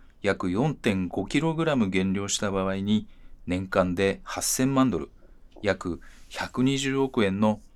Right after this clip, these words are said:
燃料費を節減でき、一株当たりの利益を二十セント押し上げるというんです。まあ、いずれにせよ、いろいろなところに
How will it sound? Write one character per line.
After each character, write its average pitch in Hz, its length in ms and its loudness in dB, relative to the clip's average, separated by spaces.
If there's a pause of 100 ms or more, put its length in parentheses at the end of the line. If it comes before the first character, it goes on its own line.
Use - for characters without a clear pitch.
燃 101 200 -2
料 104 160 2
費 101 180 -4
を 87 40 -6
節 - 280 -8
減 98 200 -2
で 92 120 -2
き、 98 300 -4 (600)
一 - 280 -4
株 131 260 4
当 131 100 4
た 127 140 4
り 107 100 4
の 98 120 -2
利 101 140 -2
益 95 220 -4
を 98 200 -2 (300)
二 90 100 -4
十 113 160 0
セ - 280 -4
ン 139 120 -6
ト - 380 -2
押 101 100 -4
し - 80 2
上 92 80 2
げ 90 80 0
る 82 80 -2
と 123 140 0
い 110 60 4
う 82 60 0
ん 78 60 -4
で - 80 -14
す。 - 260 -8 (920)
ま - 80 -4
あ、 - 20 -2
い 92 40 -4
ず 101 120 -2
れ 110 100 4
に 113 80 4
せ 113 140 4
よ、 110 220 4 (200)
い 98 120 -6
ろ 135 180 2
い 156 40 -2
ろ 165 100 2
な 156 100 0
と 156 120 -4
こ 165 120 2
ろ 151 80 0
に 127 240 -2